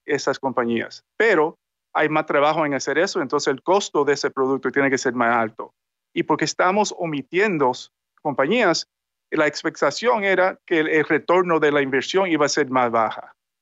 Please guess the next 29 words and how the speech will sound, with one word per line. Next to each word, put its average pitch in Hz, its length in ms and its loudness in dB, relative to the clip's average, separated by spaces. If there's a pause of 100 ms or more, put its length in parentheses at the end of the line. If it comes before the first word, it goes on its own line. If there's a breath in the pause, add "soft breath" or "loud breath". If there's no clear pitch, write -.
(260)
Hoy, 170 500 2 (400)
eh, 160 140 -4 (120)
eh, 143 40 0
la 143 180 0
discusión 156 480 -2
es 156 80 0
muy 147 180 0
diferente. 131 580 0 (160)
Los 120 140 -4
clientes 165 480 -2
vienen 151 260 0
a, 127 120 2
a, 135 300 -2
a 139 40 0
nosotros 143 720 0 (260)
y 147 100 -4
quieren 180 240 0
saber 160 320 0
que 135 160 -8
con 139 180 -8
las 135 100 -2
inversiones 139 580 -2
que 160 100 0
hacemos, 131 520 0 (340)
entendemos 143 1000 0 (360)
los 135 240 -2
riesgos 160 540 -2
que 143 100 0
vienen 127 420 -2